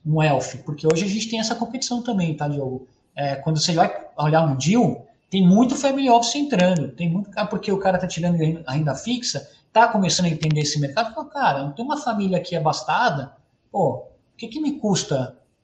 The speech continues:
é, é, comprar um imóvel aqui, com um contrato desse aqui, pô, com um Ambev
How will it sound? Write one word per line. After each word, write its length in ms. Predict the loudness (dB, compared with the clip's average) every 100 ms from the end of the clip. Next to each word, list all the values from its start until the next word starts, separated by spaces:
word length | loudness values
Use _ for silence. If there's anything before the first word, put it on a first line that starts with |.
| _ -4
é, 720 | -2 -2 -2 -4 -8 -10 -16 _ -12
é, 280 | -10 -10 -10 -14 -12 -8 -4
comprar 400 | 0 4 4 4
um 100 | 4
imóvel 440 | 2 2 0 -2
aqui, 280 | -4 -4 -4
com 120 | -4
um 40 |
contrato 500 | -4 -4 0 0 0
desse 280 | -4 -2 -2
aqui, 480 | -6 -2 -2 -2 -10 _ _ 0
pô, 280 | 0 0 -6 -4
com 140 | 0
um 80 | 2
Ambev 600 | 2 2 2 -2 -10